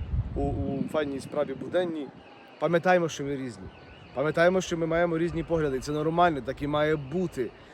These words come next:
Бо в цьому є краса життя, і в цьому є в кінці кінців краса стосунків, що ми різні. Ми не подібні один до одного, ми унікальні, ми маємо унікальні погляди.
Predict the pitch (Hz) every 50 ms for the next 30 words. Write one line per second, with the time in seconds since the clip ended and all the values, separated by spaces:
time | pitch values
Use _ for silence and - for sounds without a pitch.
0 | - - - 117 131 131 123 - 190 185 185 175 170 165 196 202 - 180 175 -
1 | 170 165 147 156 147 - - 156 - 131 123 - - 196 190 180 180 190 185 -
2 | 170 165 147 175 175 156 180 160 139 147 180 190 170 - - - - - - -
3 | - 160 156 147 196 190 - - 175 - - 208 220 196 151 - 123 117 107 -
4 | - - - - - - - - - 156 147 143 147 151 165 180 190 196 208 190
5 | 165 120 110 110 95 - - - - - - - - 113 131 147 156 165 180 214
6 | 233 247 - - - - 151 165 139 143 156 156 202 175 175 165 160 170 165 147
7 | 156 151 139 117 113 104 101 92 90 117 156 170 185 180 175 - 185 180 170 139
8 | 117 110 101 - - - - - - - 131 147 160 165 170 170 165 151 156 160
9 | 135 165 170 175 175 170 170 175 156 131 123 104 98